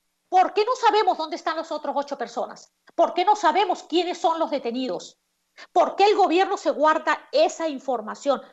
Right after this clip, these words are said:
Bueno, yo le voy a decir por qué. Uno, es posible que a esa gente la agarraran vivo, las ag-, los agarraran vivos y después sencillamente los torturan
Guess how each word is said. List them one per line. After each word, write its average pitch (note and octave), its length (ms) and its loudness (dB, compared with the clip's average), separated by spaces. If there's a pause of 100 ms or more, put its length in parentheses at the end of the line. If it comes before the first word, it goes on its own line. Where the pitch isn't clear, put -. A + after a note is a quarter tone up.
(120)
Bueno, - 200 2
yo C#4 120 -2
le D4 60 2
voy D4+ 160 4
a C4+ 80 2
decir - 260 -6
por - 220 -4
qué. G3+ 180 -6 (480)
Uno, F#4+ 420 2
es - 140 4
posible G4 760 0 (100)
que D4+ 100 -6
a A#3+ 80 0
esa D4 220 -2
gente F#4 260 -2
la D4+ 100 0
agarraran C#4 420 -2
vivo, C4+ 380 -4 (300)
las B3 160 0
ag-, B3 160 0
los C4+ 120 0
agarraran C4+ 420 0
vivos D#4+ 320 -2
y D4 120 0
después C#4 280 2
sencillamente G4 720 -2 (200)
los D#4 260 2
torturan G#4+ 520 2